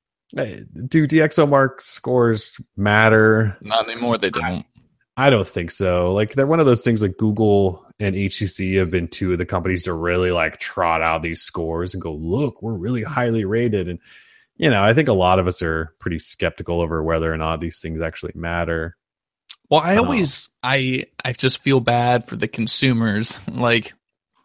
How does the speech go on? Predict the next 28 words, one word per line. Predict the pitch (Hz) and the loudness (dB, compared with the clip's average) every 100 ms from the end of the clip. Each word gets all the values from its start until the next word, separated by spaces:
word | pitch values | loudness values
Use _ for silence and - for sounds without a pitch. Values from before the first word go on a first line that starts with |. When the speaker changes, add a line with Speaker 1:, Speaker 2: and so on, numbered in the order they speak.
| - _ _ - - | -20 _ _ -14 0
Speaker 2:
I | 147 | 2
Speaker 1:
because | 139 | 6
Speaker 2:
love | 143 151 | 8 6
Speaker 1:
these | 160 | 6
are | 156 | 4
what | 127 110 | 4 4
gets | 101 - | 0 0
put | 123 | 0
in | 92 | 0
commercials | - 92 107 110 92 80 | -4 0 0 0 -4 -6
and, | 80 | -8
like, | 78 82 | -8 -10
on | 80 | -12
billboards | 80 104 113 92 85 | -2 0 2 0 -2
Speaker 2:
Exactly. | - - - - 120 101 | -2 -4 -4 -4 -6 -8
Speaker 1:
and | |
stuff. | - - | -12 -16
Yeah. | - - | -8 0
Speaker 2:
I | 156 | 0
want, | 147 143 151 151 151 - - | 2 2 4 2 2 -2 0
I | 131 | 2
want | 135 170 | 4 4
it | 170 | 2
to | 147 | 0
reflect | 135 - 131 147 147 | -2 0 4 4 4
what | 165 170 | 0 4
it | 175 | 4
actually | 175 - 180 175 | 4 2 -2 0